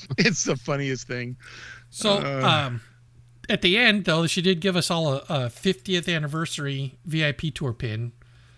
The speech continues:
Speaker 1: Oh, that's cool.
Speaker 2: Which is pretty cool.
Speaker 1: So that,
Speaker 2: Uh,
Speaker 1: that, that was fun. So it's a full day of just
Speaker 2: seven
Speaker 1: park
Speaker 2: hours.
Speaker 1: hopping and
Speaker 2: Seven hours, and she had a van, and, and she got, hustled us as mu-, fast as she could.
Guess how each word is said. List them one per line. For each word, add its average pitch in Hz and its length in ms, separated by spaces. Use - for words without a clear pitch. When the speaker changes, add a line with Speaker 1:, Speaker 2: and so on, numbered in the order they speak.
Speaker 1:
Oh, 151 120
that's - 160
cool. - 180
Speaker 2:
Which 151 120
is 127 60
pretty 123 200
cool. 117 340
Speaker 1:
So 202 140
that, 196 120
Speaker 2:
Uh, 151 40
Speaker 1:
that, 208 220
that 220 120
was 190 120
fun. 160 180
So 196 140
it's 196 120
a 202 60
full 196 280
day 170 340
of 131 280
just 143 220
Speaker 2:
seven 180 360
Speaker 1:
park 143 280
Speaker 2:
hours. 175 60
Speaker 1:
hopping 175 500
and 143 120
Speaker 2:
Seven 151 480
hours, 143 480
and 156 140
she 170 100
had 139 80
a 127 60
van, 156 600
and, 131 380
and 120 540
she 147 260
got, 135 280
hustled 147 360
us 135 160
as 131 120
mu-, 131 160
fast 143 260
as 135 140
she 127 80
could. 123 340